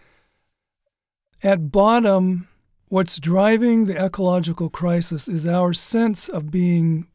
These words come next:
centers of identity. In the West, we call it the soul or the spirit, that are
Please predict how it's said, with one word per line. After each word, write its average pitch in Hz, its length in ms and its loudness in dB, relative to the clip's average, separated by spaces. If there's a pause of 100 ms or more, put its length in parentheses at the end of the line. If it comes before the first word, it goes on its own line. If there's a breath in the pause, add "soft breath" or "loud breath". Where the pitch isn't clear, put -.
(640)
centers 233 840 0
of 185 140 0
identity. 170 880 0 (580)
In 170 180 -4
the 175 100 0
West, 175 320 2
we 185 100 -2
call 170 300 -2
it 156 140 -6
the 143 100 -8
soul 180 420 -2
or 156 140 -2
the 143 80 -10
spirit, 202 520 -2 (240)
that 185 140 2
are 175 380 2